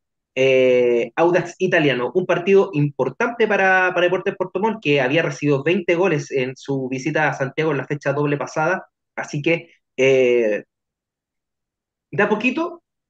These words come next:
se logra ahí este importante triunfo que, eh, las pueda tal vez encaminar tarde. Hay que decirlo, pasaron siete fechas para que pudiera lograr sus primeros puntos en relación a lo que fue,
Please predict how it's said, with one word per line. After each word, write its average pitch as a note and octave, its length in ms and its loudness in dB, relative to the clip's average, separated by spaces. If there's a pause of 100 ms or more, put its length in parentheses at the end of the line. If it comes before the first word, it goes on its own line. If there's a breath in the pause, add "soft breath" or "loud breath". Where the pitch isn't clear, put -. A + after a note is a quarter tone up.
se D#3 160 0
logra E3 240 4
ahí E3 220 2
este D3+ 640 2
importante D3+ 560 -2
triunfo E3+ 480 -2 (200)
que, B2+ 760 2
eh, A2 40 -2
las B2 160 -4
pueda D3+ 260 2
tal B2 160 0
vez E3 280 0
encaminar C#3+ 680 -2 (320)
tarde. F#3+ 600 0 (240)
Hay C#3 160 -2
que C#3 60 0
decirlo, D3+ 340 -2
pasaron C3 400 -2
siete E3+ 380 -2
fechas F3+ 280 -2
para C3+ 160 -2
que C3 100 -2
pudiera C#3+ 200 0
lograr C#3+ 240 0
sus C#3+ 120 -12
primeros C#3+ 280 -4
puntos D#3+ 340 -4
en B2+ 80 -4
relación B2+ 400 -4
a - 20 0
lo C3+ 120 0
que C3+ 80 -4
fue, D3+ 320 -4